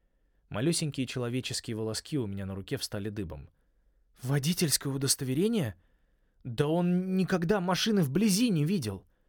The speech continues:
Я вновь пал духом. «Как же справиться со всеми этими трудностями?» Проблемы возвышались перед нами, словно крутой утес, на который даже мне, Пуме, не взобраться. Но Джеймс Бриджер невозмутимо пожал плечами.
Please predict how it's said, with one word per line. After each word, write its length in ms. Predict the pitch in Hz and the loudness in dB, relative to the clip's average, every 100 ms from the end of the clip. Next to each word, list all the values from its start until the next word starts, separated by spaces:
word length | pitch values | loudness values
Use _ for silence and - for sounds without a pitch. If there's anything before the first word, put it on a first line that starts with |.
| _ _ _ _ _ | _ _ _ _ _
Я 180 | - 117 | -4 -4
вновь 280 | 101 127 - | -2 -6 -6
пал 240 | 107 104 | -6 -6
духом. 420 | 101 87 - 64 - _ _ _ _ _ - | -6 -10 -12 -18 -20 _ _ _ _ _ -6
«Как 240 | 160 123 | -4 -2
же 160 | 101 95 | -4 -4
справиться 500 | - 120 104 90 95 | -4 -2 -2 -4 -4
со 140 | - | -4
всеми 320 | - 139 107 | -2 -4 -4
этими 260 | 104 104 104 | -6 -6 -8
трудностями?» 680 | - 107 82 - - - - _ _ _ _ _ _ _ _ | -6 -6 -8 -10 -12 -16 -20 _ _ _ _ _ _ _ _
Проблемы 500 | - 117 120 165 135 | -4 -2 2 2 2
возвышались 640 | 107 104 107 - 151 131 - | -2 -4 -4 -4 -4 -4 -4
перед 240 | 117 110 | -4 -4
нами, 400 | 127 127 113 95 - | -4 -2 -4 -8 -12
словно 460 | - - 123 117 113 | -6 -2 -2 -2 -4
крутой 400 | 131 113 127 117 | -6 -4 -4 -4
утес, 520 | 117 - 101 85 - _ _ | -6 -6 -6 -6 -10 _ _
на 120 | 104 | -8
который 340 | 107 110 110 107 | -4 -4 -2 0
даже 260 | 113 98 | 0 -2
мне, 300 | 101 120 143 | -2 0 0
Пуме, 320 | 92 143 135 95 | 0 -2 -2 -4
не 140 | 92 | -6
взобраться. 640 | 98 104 104 85 - - - _ _ _ _ _ _ | -4 -4 -4 -6 -8 -12 -20 _ _ _ _ _ _
Но 140 | - 101 | -8 -4
Джеймс 340 | 123 196 180 | 0 2 2
Бриджер 400 | 131 165 160 170 | 0 0 0 0
невозмутимо 600 | 156 139 123 123 - 165 | 2 0 0 -2 -4 -4
пожал 340 | 113 101 95 87 | -2 -4 -4 -6
плечами. 560 | 90 85 - 78 80 | -6 -8 -10 -12 -16